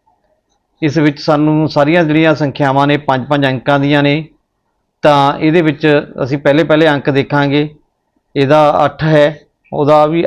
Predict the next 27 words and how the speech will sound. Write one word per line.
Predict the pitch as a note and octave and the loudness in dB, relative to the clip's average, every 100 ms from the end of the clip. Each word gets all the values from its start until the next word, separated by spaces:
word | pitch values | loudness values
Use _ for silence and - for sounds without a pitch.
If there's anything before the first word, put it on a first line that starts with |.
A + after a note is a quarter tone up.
| C#3 | -2
ਅੱਠ | C3+ D3 | -2 0
ਹੈ, | C#3 C#3 C#3 - | 2 0 -4 -8
ਤਾਂ | C3 | -6
ਦੂਜਾ | C3+ C#3+ C#3 | -2 0 0
ਅੱਖਰ | C3+ - C#3+ | -2 -4 -2
ਉਹਦਾ | C#3 C#3+ | 0 -2
ਛੇ | - C3+ C#3 | -4 -4 0
ਹੈ, | C#3+ C#3 | 2 4
ਇਹਦਾ | C3+ | 2
ਇੱਕ | C#3+ B2+ - | 0 -4 -4
ਹੈ, | C#3 C3+ C3+ - - _ - | 0 0 0 -8 -20 _ -8
ਤਾਂ | |
ਛਿਆਸੀ | C3+ C#3+ C3 - D3+ | -2 0 0 0 0
ਹਜ਼ਾਰ | C#3+ | 2
ਤਿੰਨ | C#3 C3+ B2+ | 0 -2 -6
ਸੌ | C#3+ | -6
ਗਿਆਰਾਂ | B2+ B2 B2+ C3+ C3 - - - - | -2 0 0 -2 -6 -16 -20 -20 -20
ਸਾਰਿਆਂ | - C3+ C3+ D3 | -6 -2 0 0
ਤੋਂ | D#3+ G#3+ G#3+ _ | 0 -2 -4 _
ਵੱਡੀ | C3+ B2+ B2 | -6 -4 -2
ਸੰਖਿਆ | B2 C3+ C3 D3+ | -2 -4 0 2
ਹੈ। | C#3+ D3 E3+ - _ _ _ _ _ | 2 2 -2 -10 _ _ _ _ _
ਫਿਰ | D3 | -2
ਸਾਡਾ | D3 C#3+ | 0 0
ਡੀ | C#3+ C#3 D3 | 0 0 -2
ਸਵਾਲ | D#3 D#3 C#3+ | 0 2 2
ਹੈ, | C#3 C#3 C#3 | 4 4 2